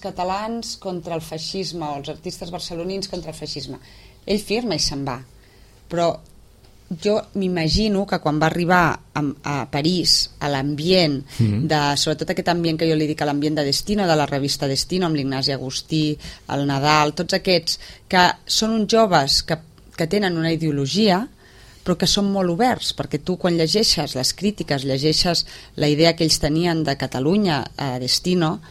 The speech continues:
Speaker 1: te n'adones de que potser també és la joventut, és el moment, la situació, que fa que ells no s'encasillin, com si
Speaker 2: Mhm.
Speaker 1: que en Pruna era més gran, era una generació més gran.
Speaker 2: D'acord, d'acord.
Speaker 1: Però tots,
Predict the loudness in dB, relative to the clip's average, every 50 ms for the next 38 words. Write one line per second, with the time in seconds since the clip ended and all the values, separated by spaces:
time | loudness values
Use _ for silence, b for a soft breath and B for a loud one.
0 | B B B B B B B 0 2 4 4 6 6 6 6 6 4 0 0 -2
1 | -4 -4 -4 -2 -4 -2 -2 -4 -6 -6 -6 -4 -4 -2 0 0 0 0 0 0
2 | 0 0 -2 -2 -2 -4 -4 -4 -4 -2 -4 -4 -4 -4 -6 -4 -2 -2 -2 -2
3 | -2 0 0 2 2 2 2 0 -2 -4 -4 -2 0 0 -2 -2 -2 2 2 4
4 | 4 6 6 4 4 4 B B B B B B B -2 0 4 4 2 4 6
5 | 6 8 8 6 4 2 0 -2 -4 b b b b b b -4 0 0 2 2
6 | 2 0 0 0 -2 -2 -2 -2 -2 -2 -2 -2 -4 -4 0 2 2 4 4 4
7 | 4 4 4 4 2 0 -2 -2 0 2 2 2 2 2 0 0 0 0 2 4
8 | 4 4 4 2 2 0 0 0 0 0 0 0 0 -2 0 0 0 0 2 2
9 | 0 0 0 2 2 2 2 4 4 2 2 0 -2 B B B B B B -10
10 | -10 -10 -12 -16 -14 -4 2 2 2 4 4 2 2 2 0 0 0 -4